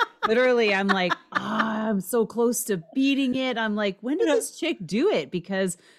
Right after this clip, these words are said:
Speaker 2: it was so fast. And, and I'm like, "Okay, the only time I can ever get this is, like,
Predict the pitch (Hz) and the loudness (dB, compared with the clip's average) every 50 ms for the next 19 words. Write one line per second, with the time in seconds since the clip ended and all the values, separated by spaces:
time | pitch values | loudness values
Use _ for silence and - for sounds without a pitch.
0 | _ _ - 220 247 254 254 - - - 285 285 302 262 - - 226 214 - - | _ _ -2 0 0 2 2 0 0 -2 -2 -2 -4 -4 -6 -8 -8 -8 -8 -10
1 | - - 165 - - - - - - - - _ _ _ _ _ _ _ - 220 | -16 -14 -8 -4 -4 -4 -4 -6 -8 -12 -16 _ _ _ _ _ _ _ 2 4
2 | 233 226 220 220 214 214 208 208 185 - - - 196 196 196 196 190 190 180 170 | 6 6 6 6 6 6 6 6 6 4 0 -4 -2 0 2 4 4 4 4 2
3 | 160 165 156 - 175 131 123 123 123 151 160 185 208 240 240 226 233 - - 196 | 2 0 -2 -4 -2 0 0 0 0 -2 -2 0 0 0 -2 -2 -4 -6 -6 -4
4 | 190 180 170 160 - 165 - - - 156 160 156 170 165 156 - - 113 117 - | -2 -2 -2 -2 -4 -6 -8 -6 -6 -6 -4 -2 -2 -2 -4 -4 -4 -6 -6 -8
5 | - _ 220 254 330 294 - 202 180 160 - 143 131 127 127 - - | -4 _ 2 2 2 2 2 0 -2 -2 -2 -4 -4 -4 -4 -4 -6